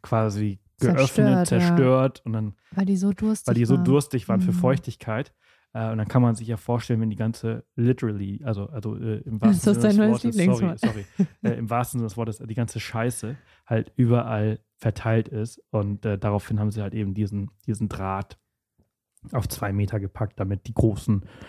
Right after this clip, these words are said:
Speaker 1: ähm, ja, Bullen und, und, und, und, und Kühe, äh, da nicht, da nicht durchkommen. Aber,
Speaker 2: Aber
Speaker 1: aber
Speaker 2: wirklich
Speaker 1: sonst
Speaker 2: imponieren tut das keinem
Speaker 1: Nein, nein,
Speaker 2: Elefant, wenn
Speaker 1: nein,
Speaker 2: der
Speaker 1: nein.
Speaker 2: irgendwo
Speaker 1: Und,
Speaker 2: hin
Speaker 1: aber
Speaker 2: will, dann
Speaker 1: ansonsten kann da halt alles durchgehen und das hat, das ist auch alles durchgegangen. Wir haben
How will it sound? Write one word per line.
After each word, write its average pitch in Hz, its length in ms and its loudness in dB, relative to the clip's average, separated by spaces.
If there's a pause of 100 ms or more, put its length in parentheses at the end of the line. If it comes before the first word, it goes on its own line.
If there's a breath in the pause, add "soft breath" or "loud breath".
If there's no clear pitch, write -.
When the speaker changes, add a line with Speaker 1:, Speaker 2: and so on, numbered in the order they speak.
(240 loud breath)
Speaker 1:
ähm, 110 460 4 (240)
ja, 101 180 2
Bullen 104 520 2
und, 113 140 -4
und, 120 120 -6
und, 110 180 -4
und, 110 200 -2
und 104 200 -4
Kühe, 110 400 2 (380 soft breath)
äh, 104 420 2
da 98 220 2
nicht, 98 380 -4
da 101 60 -2
nicht 95 200 -8
durchkommen. 101 420 -6 (220)
Aber, 131 180 6
Speaker 2:
Aber 202 80 8
Speaker 1:
aber 175 40 4 (120)
Speaker 2:
wirklich 139 180 6
Speaker 1:
sonst 165 240 2 (180 loud breath)
Speaker 2:
imponieren 208 560 6
tut 190 180 -2
das 175 220 0
keinem 170 300 0
Speaker 1:
Nein, 135 260 6
nein, - 20 2
Speaker 2:
Elefant, 170 320 4
wenn 180 60 4
Speaker 1:
nein, 185 80 4
Speaker 2:
der 196 80 4
Speaker 1:
nein. 185 80 2
Speaker 2:
irgendwo 190 200 4
Speaker 1:
Und, 185 60 6
Speaker 2:
hin 185 120 6
Speaker 1:
aber 180 60 6
Speaker 2:
will, 175 100 6
dann 135 80 4
Speaker 1:
ansonsten 160 520 2
kann 151 140 0
da 147 100 2
halt 135 180 0
alles 147 440 -2
durchgehen 139 640 -4
und 123 160 -2
das 117 140 -2
hat, 131 120 -4
das 120 120 -4
ist - 280 -2
auch 107 260 -4
alles 110 340 -2
durchgegangen. 101 560 -6
Wir 113 160 0
haben 113 220 2